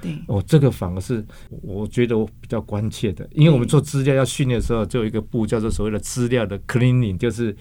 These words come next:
Speaker 1: 嗯。
Speaker 2: 清理啊，我要把那个错误的资料爬掉嘛，不然你错误的知识被你训练之后，
Speaker 1: 对。
Speaker 2: 它不就变成是一个，好像一个隐藏的病毒在里面了？
Speaker 1: 对，这就是我们说的清战场。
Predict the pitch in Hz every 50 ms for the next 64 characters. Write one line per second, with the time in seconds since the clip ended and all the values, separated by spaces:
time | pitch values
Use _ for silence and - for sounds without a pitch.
0 | - - - - 202 196 185 185 - - - - - - - - 147 143 147 143
1 | 113 92 92 92 90 90 98 110 139 147 151 226 208 113 131 135 120 123 117 -
2 | - _ - - - - - - - - 151 147 143 131 120 - - 131 135 123
3 | - - - 95 98 107 117 135 120 101 90 92 98 - - 147 135 123 110 -
4 | 165 147 147 143 127 123 139 135 - - 147 123 113 110 - - - - - -
5 | - - 165 143 113 104 - - 151 131 127 117 98 110 120 123 113 110 - 120
6 | 120 110 110 104 104 110 139 120 107 92 - 117 117 104 90 90 95 107 117 113
7 | - 107 - - - - - - - - - - 107 101 95 - 98 95 95 101
8 | 101 - - 127 110 101 87 - 92 90 95 90 127 110 95 92 92 104 113 110
9 | 107 - 165 - 214 233 226 233 190 165 156 175 - 196 190 190 175 151 - -
10 | - 190 190 190 208 180 165 143 143 - - - -